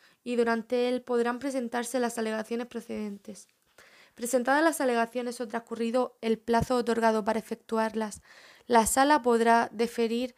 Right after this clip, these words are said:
la resolución del recurso, cuando para su resolución sea aplicable la doctrina consolidada del Tribunal Constitucional a una de sus secciones o señalar día para la vista, en su caso, o deliberación y votación.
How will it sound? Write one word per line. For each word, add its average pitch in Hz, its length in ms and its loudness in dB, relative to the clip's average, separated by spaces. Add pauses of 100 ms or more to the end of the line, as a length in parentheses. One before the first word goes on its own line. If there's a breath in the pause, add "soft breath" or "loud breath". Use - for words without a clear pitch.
(260 soft breath)
la 240 120 0
resolución 240 640 0
del 262 140 4
recurso, 214 640 -6 (280 loud breath)
cuando 240 280 2
para 226 220 6
su - 140 -8
resolución 233 680 -2
sea 262 160 4
aplicable 247 580 0
la 233 160 4
doctrina 240 400 -6
consolidada 226 680 -2
del 226 160 -2
Tribunal 220 340 -4
Constitucional 220 800 -10 (500 soft breath)
a 240 100 4
una 254 240 2
de 262 60 2
sus 240 160 -6
secciones 240 640 -6 (340 loud breath)
o 247 80 -4
señalar 233 680 2
día 262 340 -2
para 233 240 0
la 220 120 -2
vista, 214 480 -10 (360 loud breath)
en 240 100 -2
su 233 160 -2
caso, 262 480 2
o 240 120 2
deliberación 226 840 0
y 233 100 -6
votación. 208 600 -10